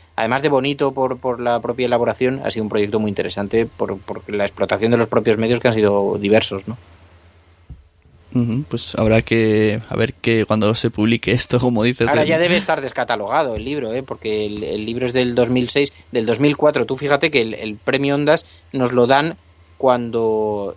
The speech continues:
Speaker 1: el libro ya estaba vendiéndose, pero el, el proyecto seguía, porque en Internet seguíamos recogiendo casos, ¿no? Y el Ondas nos lo dieron en el dos mil seis. O sea, que el, el libro ya, supongo, ya no debe ser ni fácil encontrar. A mí me quedan algunos ejemplares, pero, pero, eh, deduzco que en las librerías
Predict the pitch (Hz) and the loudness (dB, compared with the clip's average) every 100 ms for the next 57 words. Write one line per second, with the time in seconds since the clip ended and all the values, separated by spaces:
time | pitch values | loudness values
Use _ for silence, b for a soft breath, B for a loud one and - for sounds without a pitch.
0 | - 110 110 120 127 127 113 120 117 113 | -8 -6 -2 0 0 2 0 2 4 4
1 | 113 113 113 113 120 120 123 - 151 b | 4 0 0 -2 -2 -2 -2 0 -2 b
2 | b b _ - 120 117 110 110 117 104 | b b _ -4 0 2 2 2 -2 0
3 | 117 123 147 123 123 180 120 113 110 104 | 0 2 0 0 2 2 0 -4 -6 -4
4 | 107 113 131 131 123 117 110 - 110 107 | -4 -2 -2 0 -2 -4 -6 -6 -4 -2
5 | 101 95 127 123 98 104 117 98 95 104 | -2 0 0 0 -4 -2 0 2 0 0
6 | 104 110 110 104 110 117 117 110 107 107 | 0 0 0 -2 0 2 2 2 0 0
7 | 98 131 120 - B B - 107 104 101 | 0 0 0 -2 B B -2 0 2 2
8 | 85 107 107 120 120 120 123 117 113 117 | 2 2 2 2 2 2 0 -2 -4 -4
9 | 120 120 123 120 113 131 123 117 135 131 | -4 -4 -2 -4 -2 -4 -2 -2 0 -2
10 | 113 98 110 113 101 104 113 117 127 113 | -2 -4 0 2 2 0 0 4 4 4
11 | 107 98 98 101 98 113 98 95 92 - | 0 -2 -4 -6 -2 -4 -4 -4 -4 -6
12 | B B B 101 101 101 95 95 104 107 | B B B 0 2 4 4 0 -2 0
13 | 113 120 - 120 120 120 120 113 110 117 | 2 2 2 2 2 2 2 2 2 2
14 | 127 | 0